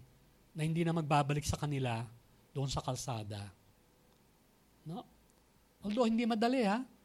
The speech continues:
Kasi talagang yung iba gusto kalsada. Kaysa doon sa dadalhin mo sa sambahay, paliliguan mo doon, papakainin mo, tuturuan mo,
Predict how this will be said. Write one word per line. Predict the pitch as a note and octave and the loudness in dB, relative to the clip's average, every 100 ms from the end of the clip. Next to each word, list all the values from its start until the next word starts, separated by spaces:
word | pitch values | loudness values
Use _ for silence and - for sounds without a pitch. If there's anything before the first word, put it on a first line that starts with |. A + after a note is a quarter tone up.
| _ _ _ - | _ _ _ -12
Kasi | - B3+ | 0 2
talagang | A3 G#3 G#3+ | 4 2 2
yung | G#3+ G3 | 0 2
iba | B3 | 2
gusto | G3 - G3 | 2 -2 -2
kalsada. | F#3+ F3 F3 E3 F3+ F3+ D#3+ - - _ _ _ _ - | 0 2 2 2 2 0 -2 -10 -20 _ _ _ _ -4
Kaysa | E3+ D#3+ | 0 0
doon | D#3+ D#3+ E3+ | 0 -2 -4
sa | E3+ D#3 D3+ D3+ - - | -2 0 -2 -4 -12 -2
dadalhin | D#3 D#3 E3+ E3+ | 0 2 2 2
mo | E3 | 0
sa | D#3+ E3 | -2 -6
sambahay, | - F3 D#3+ G3+ A3 G3+ F#3+ F#3+ F#3 - - | -2 -2 -2 -2 0 0 0 -2 -4 -12 -6
paliliguan | C#3+ C#3+ D3 D3+ E3 | -2 0 0 0 0
mo | G#3 | -2
doon, | G#3 G3 | -2 -2
papakainin | C#3 - - D#3 D#3+ G#3+ | -4 -4 -4 0 0 0
mo, | G#3+ G3 | -4 -8
tuturuan | D3+ D3 D3+ G3+ | -10 -4 -2 0
mo, | A#3 | -2